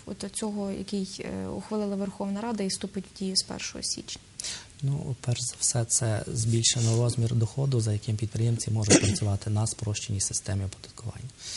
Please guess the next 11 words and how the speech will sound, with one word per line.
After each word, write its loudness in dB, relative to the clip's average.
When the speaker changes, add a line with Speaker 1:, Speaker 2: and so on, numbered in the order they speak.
Speaker 2:
Друга 6
перевага, 2
це 4
що 0
стосується 2
сплати 2
податку, 0
то -2
я 4
вже, 0
е, -4